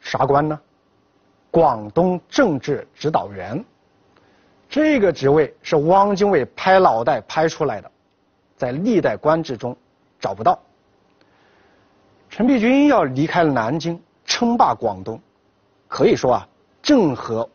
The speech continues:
汪精卫的心意。汪精卫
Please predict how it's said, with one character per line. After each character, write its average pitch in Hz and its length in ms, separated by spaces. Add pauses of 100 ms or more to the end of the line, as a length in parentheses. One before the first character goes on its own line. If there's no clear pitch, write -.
汪 156 320
精 160 180
卫 160 140
的 101 120
心 175 340
意。 208 100 (1400)
汪 233 220
精 269 160
卫 294 220